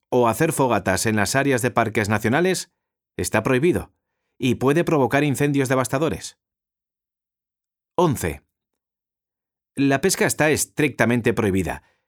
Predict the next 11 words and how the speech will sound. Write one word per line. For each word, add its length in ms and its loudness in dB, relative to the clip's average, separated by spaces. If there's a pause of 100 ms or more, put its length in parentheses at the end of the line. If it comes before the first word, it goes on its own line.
(300)
excepto 840 -2
en 180 0
aquellas 400 0
embarcaciones 680 0
autorizadas 760 0
específicamente 1080 -2
por 160 0
el 140 -2
Parque 300 0
Nacional 380 0
Galápagos 560 0